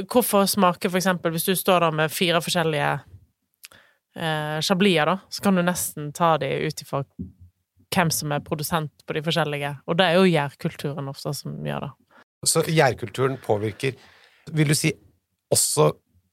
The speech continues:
Speaker 2: mer enn jordsmonn?
Speaker 1: Ja, det tror jeg.
Speaker 2: Ja. Men er da gjær en del, stedsegen gjær en del av terroir? Må jo være det.
Speaker 1: Ja, altså, det, det sitter jo på drueskallet.
Speaker 2: Ja.
Speaker 1: Eh, som alt, altså, du, du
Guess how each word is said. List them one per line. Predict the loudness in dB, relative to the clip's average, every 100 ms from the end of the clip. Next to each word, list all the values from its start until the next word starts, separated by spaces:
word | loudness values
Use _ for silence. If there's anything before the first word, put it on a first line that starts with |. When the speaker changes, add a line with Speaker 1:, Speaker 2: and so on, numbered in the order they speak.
| _ 4
Speaker 2:
mer | 6 6 6 6 4
enn | 2 2
jordsmonn? | 0 0 0 0 -2 _ _ _ _ _
Speaker 1:
Ja, | -10 -8
det | -6 -6
tror | -8
jeg. | -8 _ _ _ 0
Speaker 2:
Ja. | 0 0 _ _ -10 -8 -8 2
Men | 4 6 4 0 2
er | 4 6 4
da | 6 8 8 6 2
gjær | 0 6 6 6 4
en | 2 2
del, | 4 4 4
stedsegen | 4 2 4 2 4 4
gjær | 4
en | 4
del | 2 0
av |
terroir? | 0 4 4 4
Må | 2 4
jo | 4
være | 2
det. | -2 _ -14 -14 -14 -18 -20 _
Speaker 1:
Ja, | -2 2 4
altså, | 4 4 2
det, | 4
det | 2 4
sitter | -2 -2
jo | 0
på | 2
drueskallet. | 2 2 2 2 2 0 -6 _ _ _ _
Speaker 2:
Ja. | -4 0
Speaker 1:
Eh, | 2 0 -2 -2 2
som | 2 2 0 -4 -8 -8 -6 -4 0
alt, | -2 0
altså, | -2 0 -2
du, | -2 -4 -4
du | -2